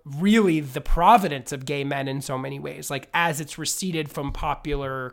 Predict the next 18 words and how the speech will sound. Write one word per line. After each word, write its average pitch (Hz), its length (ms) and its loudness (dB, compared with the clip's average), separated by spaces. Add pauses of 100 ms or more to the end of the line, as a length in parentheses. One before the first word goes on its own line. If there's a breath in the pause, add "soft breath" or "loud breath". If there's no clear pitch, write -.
culture, 131 720 -2 (400 loud breath)
you 165 80 -4
know, 135 220 -4
as 151 200 -2
we're 147 120 -6
talking 156 240 -2
about, 143 120 -2
we're 156 160 0
in 147 60 -2
a 139 60 -6
phase 151 340 -4
right 135 180 -6
now 131 200 -4
where 131 340 -6 (320 soft breath)
hip 190 300 -2
hop 156 440 2
and, 127 500 -6 (360 soft breath)
um, 131 420 -4